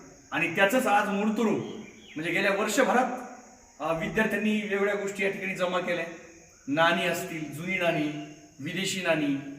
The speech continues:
जुन्या नोटा, काही विशेष नोटा, विदेशी नोटा, वेगवेगळ्या बियांचा संग्रह, रंगीत खड्यांचा, दगडांचा संग्रह,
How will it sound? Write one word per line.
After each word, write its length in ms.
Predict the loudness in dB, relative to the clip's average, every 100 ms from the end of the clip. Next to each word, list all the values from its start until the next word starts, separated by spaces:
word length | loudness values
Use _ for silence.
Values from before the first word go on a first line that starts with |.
| -12 -8
जुन्या 220 | 0 0
नोटा, 640 | 2 0 2 0 -2 -8 -16 -20 -20 -6
काही 140 | -2 0
विशेष 460 | 0 0 0 0
नोटा, 320 | 0 -2 0 0
विदेशी 380 | -2 -4 -4 -2
नोटा, 500 | -2 0 0 0 -4 -10 -18 -20 -20 -20 -20 -16 -6
वेगवेगळ्या 340 | -2 2 2
बियांचा 440 | 2 2 2 2
संग्रह, 520 | 0 -2 -2 -2 -2 -4 -8 -16 -20 -20 -20 -20 -18 -4
रंगीत 320 | 0 4 4 2
खड्यांचा, 480 | 0 -2 -2 -2 -2
दगडांचा 540 | 0 0 2 -2 -2
संग्रह, 480 | -2 -2 -4 -2 -4